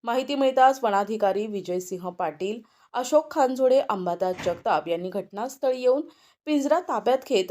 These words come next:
नाशिक येथील गंगापूर रोपवाटिकेमध्ये हलविण्यात आला. नाशिक तालुक्यातील दारणाकाठच्या गावांमध्ये बिबट्याचा वावर नित्याचाच झाला असून सोमवारी नरबिबट्या जेरबंद झाला असला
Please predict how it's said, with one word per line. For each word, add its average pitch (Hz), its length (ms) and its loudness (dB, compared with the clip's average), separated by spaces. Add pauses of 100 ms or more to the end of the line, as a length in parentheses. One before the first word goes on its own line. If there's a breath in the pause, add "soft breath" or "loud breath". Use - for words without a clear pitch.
(120)
नाशिक 226 460 0
येथील 240 300 -2
गंगापूर 185 440 -2
रोपवाटिकेमध्ये 180 960 -2
हलविण्यात 147 400 -6
आला. 135 160 -10 (540)
नाशिक 233 400 -6
तालुक्यातील 240 600 2
दारणाकाठच्या 220 760 -2
गावांमध्ये 180 760 -4 (300 soft breath)
बिबट्याचा 339 560 -2
वावर 240 480 2
नित्याचाच 196 600 -4
झाला 165 180 -2
असून 170 320 -2 (520)
सोमवारी 220 480 4
नरबिबट्या 196 540 -2
जेरबंद 175 440 -2
झाला 180 300 0
असला 180 340 2